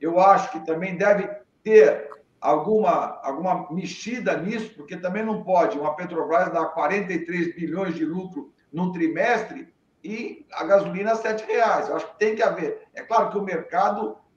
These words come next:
quando fala em, em, em estudar alguma coisa de preço, já sobe e desce. Olha,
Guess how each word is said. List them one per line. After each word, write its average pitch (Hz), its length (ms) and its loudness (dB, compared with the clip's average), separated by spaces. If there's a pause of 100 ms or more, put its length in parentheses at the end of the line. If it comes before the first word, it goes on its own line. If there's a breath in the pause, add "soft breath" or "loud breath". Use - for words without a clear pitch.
(120)
quando - 400 -6 (120)
fala 214 320 4
em, 170 260 -6
em, 143 240 -14
em 143 340 -14 (800)
estudar 220 580 4
alguma 202 320 6
coisa 202 260 2
de 185 100 -4
preço, 214 500 2
já 220 260 6
sobe 233 480 6
e - 20 -8
desce. - 400 -2
Olha, - 340 -2